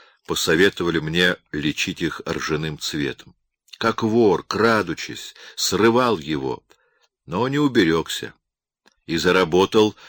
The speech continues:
от разгневанной крестьянки паразита. И до сих пор, как вспомню об этом,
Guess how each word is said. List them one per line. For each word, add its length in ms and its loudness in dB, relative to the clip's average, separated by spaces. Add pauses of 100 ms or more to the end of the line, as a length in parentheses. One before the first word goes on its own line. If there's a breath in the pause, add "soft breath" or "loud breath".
(140 loud breath)
от 160 -4
разгневанной 800 0
крестьянки 840 -2
паразита. 1000 -4 (1040)
И 100 -8
до 100 2
сих 300 0
пор, 320 6
как 220 -2
вспомню 640 2
об 140 0
этом, 340 -2